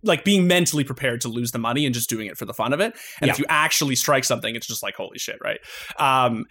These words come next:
Speaker 1: but, like, you're gonna pay Valve all this money to open cases, and then when you finally do s-,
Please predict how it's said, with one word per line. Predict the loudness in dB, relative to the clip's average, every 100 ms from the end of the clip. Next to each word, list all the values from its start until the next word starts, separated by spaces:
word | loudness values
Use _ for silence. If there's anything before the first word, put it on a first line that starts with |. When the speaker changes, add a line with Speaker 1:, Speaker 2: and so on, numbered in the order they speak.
| -14 -20 -4
Speaker 1:
but, | 2
like, | 4 4
you're | 4
gonna | 4
pay | 2 2 4
Valve | 6 6 6
all | 4
this | 4 2
money | 2 2
to |
open | 0 0
cases, | 0 0 -2 -2
and | 0
then |
when | 2
you | 2
finally | 4 4 4
do | 0 0 0
s-, | -2